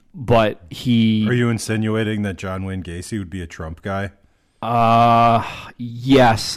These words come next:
Speaker 1: and I'll explain why right now. Um, in college, freshman year, there was this guy, um, he wore a suit to class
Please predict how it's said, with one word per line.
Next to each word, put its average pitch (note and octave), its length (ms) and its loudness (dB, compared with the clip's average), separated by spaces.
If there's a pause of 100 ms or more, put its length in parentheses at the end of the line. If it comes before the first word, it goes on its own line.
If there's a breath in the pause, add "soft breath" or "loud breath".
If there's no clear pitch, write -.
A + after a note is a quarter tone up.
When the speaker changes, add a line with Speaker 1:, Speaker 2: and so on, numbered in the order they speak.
Speaker 1:
and A#2 140 0
I'll A#2 160 6
explain A#2+ 480 0
why G#2 240 2
right G2+ 480 -2
now. F2 380 -10 (360 loud breath)
Um, G#2+ 440 2 (100)
in C#3 220 4
college, A#2 420 4
freshman A2 420 -2
year, G#2 220 -2
there G#2 140 -2
was G2+ 160 -6
this G#2 100 -10
guy, G2 520 -2 (340 loud breath)
um, G2 640 -2 (360)
he - 320 0
wore A#2+ 300 6
a G#2 60 0
suit - 400 2
to E3+ 80 0
class A2 520 0